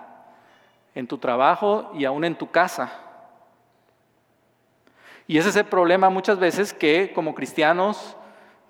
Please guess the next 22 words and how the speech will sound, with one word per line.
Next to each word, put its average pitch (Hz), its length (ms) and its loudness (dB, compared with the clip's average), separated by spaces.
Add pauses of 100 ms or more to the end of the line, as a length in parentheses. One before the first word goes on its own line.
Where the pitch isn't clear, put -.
(1300)
alcanzamos 165 520 0
salvación 196 500 0
y - 20 0
decimos, 175 400 -4
"Uf, 226 140 -4 (260)
ya - 720 -4
la 131 220 -6
libré, 131 640 -4 (540)
me 120 160 -10
salvé 127 420 -4
del 139 180 -2
infierno". 135 440 -2 (1700)
Hermanos, 160 320 -2 (1200)
por 143 160 -2
supuesto 170 1200 -2
que 147 140 -4
estar 151 300 0
con 165 160 -2
el 151 80 -6
Señor 151 360 -4
algún 143 280 -4
día 139 640 -6